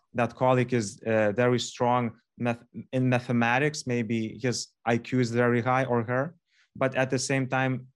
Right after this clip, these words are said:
still this person can be a generalist and don't know where to apply that high, high intelligence, whereas maybe you are more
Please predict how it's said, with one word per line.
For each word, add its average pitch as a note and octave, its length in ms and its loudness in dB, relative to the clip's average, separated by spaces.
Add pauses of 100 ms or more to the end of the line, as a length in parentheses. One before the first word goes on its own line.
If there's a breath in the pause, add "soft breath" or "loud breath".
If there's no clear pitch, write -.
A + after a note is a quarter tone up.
(520)
still C#3+ 460 -2
this B2 200 -4
person B2+ 380 0
can B2 220 -2
be B2 140 2
a A#2+ 40 0
generalist B2+ 640 0
and A2+ 180 -2
don't A#2+ 240 0
know C#3 140 0
where B2 240 2
to A2+ 240 -8
apply C3 440 0
that G2+ 280 -2 (320)
high, A#2+ 300 0
high A2+ 220 -2
intelligence, G#2+ 720 -2
whereas A#2 240 0
maybe A#2 260 0
you A#2+ 140 2
are A2+ 120 2
more A2+ 320 0